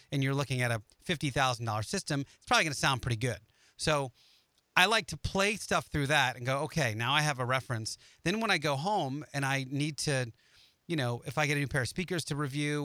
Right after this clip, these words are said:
or, uh, something, I'll play those tracks through there and see how close I can get to that feeling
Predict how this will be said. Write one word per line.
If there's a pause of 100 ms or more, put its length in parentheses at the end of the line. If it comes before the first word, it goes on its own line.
or,
uh, (340)
something, (920)
I'll
play
those
tracks
through
there
and
see
how
close
I
can
get
to
that
feeling